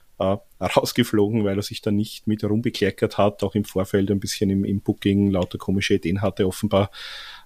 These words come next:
Ähm, hat mich ein bisschen gewundert, dass der mal wieder da sein durfte, passt aber natürlich zu einer großen Show wie WrestleMania, da kannst du McMahons einfach nicht fernhalten.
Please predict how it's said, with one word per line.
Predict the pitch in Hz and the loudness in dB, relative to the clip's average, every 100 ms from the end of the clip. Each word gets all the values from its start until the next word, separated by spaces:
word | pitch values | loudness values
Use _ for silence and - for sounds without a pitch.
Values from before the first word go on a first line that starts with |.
| - | 2
Ähm, | 104 107 110 110 113 - - | 6 6 6 4 2 -4 -4
hat | 104 | 2
mich | 139 | 4
ein | 139 | 4
bisschen | 135 143 | 4 4
gewundert, | 127 113 147 165 160 - - _ | 4 4 6 6 6 -2 -10 _
dass | 123 - | -4 0
der | 107 | 2
mal | 117 113 | 4 4
wieder | 113 113 113 - _ | 4 4 2 -8 _
da | 85 104 | -2 0
sein | 123 117 | 0 2
durfte, | 120 113 120 | 2 2 -2
passt | - 95 - | -2 -2 0
aber | 110 | 2
natürlich | 104 - 104 - | 2 2 -2 -2
zu | - | 0
einer | 104 104 104 - | 0 0 -2 -4
großen | 92 92 - | -4 -2 0
Show | - 98 | 2 4
wie | 107 | 4
WrestleMania, | 95 - 98 90 107 | 4 2 2 4 4
da | 98 | 4
kannst | - 87 - | 0 -4 0
du | 101 | 0
McMahons | 101 82 85 98 | 0 0 -4 -4
einfach | 95 - | -6 -4
nicht | 101 - | -6 -6
fernhalten. | - 95 92 104 - 107 | -8 -4 0 0 2 -2